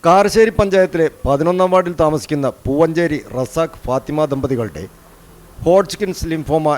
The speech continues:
എന്ന ക്യാൻസർ രോഗം ബാധിച്ച മകൻ, ഇരുപത്തേഴ് വയസ്സ് പ്രായമുള്ള സഫ്വാൻ എന്ന യുവാവിൻ്റെ മജ്ജ മാറ്റിവെക്കൽ ഉൾപ്പെടെയുള്ള ചികിത്സയ്ക്ക് ധനസമാഹരണം നടത്തുന്നതിന് വേണ്ടിയാണ് ഈ ഓട്ടോ തൊഴിലാളികൾ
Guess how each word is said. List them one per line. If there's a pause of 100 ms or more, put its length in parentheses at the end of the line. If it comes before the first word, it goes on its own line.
എന്ന (100)
ക്യാൻസർ
രോഗം
ബാധിച്ച (440)
മകൻ, (260)
ഇരുപത്തേഴ്
വയസ്സ്
പ്രായമുള്ള (300)
സഫ്വാൻ
എന്ന
യുവാവിൻ്റെ (200)
മജ്ജ (100)
മാറ്റിവെക്കൽ (120)
ഉൾപ്പെടെയുള്ള
ചികിത്സയ്ക്ക് (420)
ധനസമാഹരണം
നടത്തുന്നതിന്
വേണ്ടിയാണ് (320)
ഈ (120)
ഓട്ടോ
തൊഴിലാളികൾ